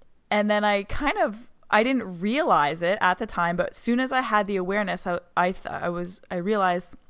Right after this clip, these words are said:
I don't consider myself successful right now because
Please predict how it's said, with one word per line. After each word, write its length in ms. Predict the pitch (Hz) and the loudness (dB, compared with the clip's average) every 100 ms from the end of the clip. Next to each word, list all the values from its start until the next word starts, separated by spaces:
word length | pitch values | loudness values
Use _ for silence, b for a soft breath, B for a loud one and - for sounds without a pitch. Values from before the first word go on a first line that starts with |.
| - - - - - - - | -20 -20 -20 -20 -20 -10 -2
I 100 | 185 | 0
don't 340 | 180 214 214 | 4 4 4
consider 360 | - 190 208 202 | -2 -2 0 0
myself 360 | 180 170 170 - | 0 2 0 0
successful 540 | 180 - 190 - 170 | -4 -2 -2 0 -2
right 160 | 160 160 | -2 -4
now 180 | 147 | -6
because 400 | 160 165 185 165 | -6 -2 -2 -2